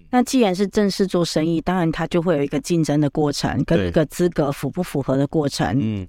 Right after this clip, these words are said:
Speaker 1: 产品检验的过程，就跟你平常做生意是一样的，
Speaker 2: 嗯。
Speaker 1: 只是它是政府。
Speaker 2: 对。
Speaker 1: 对，所以其实你只要了解你的顾客，当然你就可以成功。那第二个我们叫做补助案。
Speaker 2: 嗯。
Speaker 1: 那所以我们很常听到人家讲补助，补助，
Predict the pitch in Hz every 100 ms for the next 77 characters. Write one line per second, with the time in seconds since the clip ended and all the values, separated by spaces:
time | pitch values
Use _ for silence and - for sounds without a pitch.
0 | - - 170 180 151 143 143 139 175 147
1 | - 151 139 - 226 - - - - -
2 | 262 247 226 - 160 151 151 170 - 147
3 | 147 - 139 143 135 127 - 117 117 156
4 | 196 190 170 175 - 147 160 123 - -
5 | - 90 - _ 190 170 240 247 196 160
6 | 175 185 185 170 160 156 165 170 165 -
7 | 123 123 - 190 147 - 151 151 160 143
8 | 135 147 - 135 - 135 - 139 127 -
9 | _ _ 233 240 247 247 208 156 147 143
10 | 170 170 175 - 147 - - 180 135 160
11 | 139 104 107 110 117 - 247 240 262 240
12 | 185 160 165 151 156 165 208 208 170 170
13 | 175 143 - 160 156 226 202 - 151 -
14 | 185 151